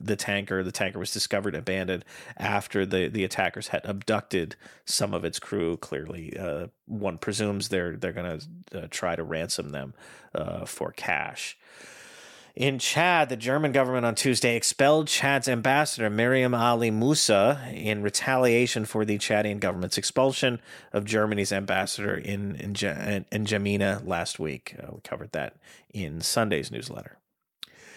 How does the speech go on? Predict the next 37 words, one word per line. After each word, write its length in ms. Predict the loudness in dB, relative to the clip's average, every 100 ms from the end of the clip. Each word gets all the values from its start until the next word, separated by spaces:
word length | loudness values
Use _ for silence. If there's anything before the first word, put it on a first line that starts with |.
| -20 -20 -4
Uh, 260 | 4 4 4
in 220 | 2 2
Ethiopia, 680 | 2 2 6 6 6 6 4
violence 440 | 6 4 4 2 0
is 100 | 0
continuing 500 | 0 0 2 2 0
to 100 | 0 0
escalate 380 | 0 2 4 2
in 120 | 0
the 100 | 2
Amhara 500 | 0 0 2 4 4
region 320 | 4 2 0 -2
over 180 | -2
Prime 240 | -4 -4 -2
Minister 280 | -2 -2 -2
Abiy 320 | 0 0 0
Ahmed's 400 | -2 -2 -4 -2
decision 420 | -2 -2 -2 -4
to 100 | -4
bring 240 | -2 -2 0
regional 380 | 0 0 -2
special 360 | 0 0 0 -2
forces 500 | 0 2 2 0 -2 -6 -16 -16 -4
under 240 | -2 2 2
a 40 |
federal 380 | 4 4 6 4
government 360 | 2 0 -2 -4
command 400 | -2 2 0 -2
structure. 540 | -2 -4 -4 -10 -10 _ _ _ _ _ _ _ _ _ -12
Protests 440 | 2 4 6 2 4
broke 280 | 4 4
out 160 | 4 2
in 80 | 0
several 380 | 2 4 4 2
cities 320 | 2 2 0
across 420 | 0 2 4 4
Amhara 540 | 0 2 2 4 2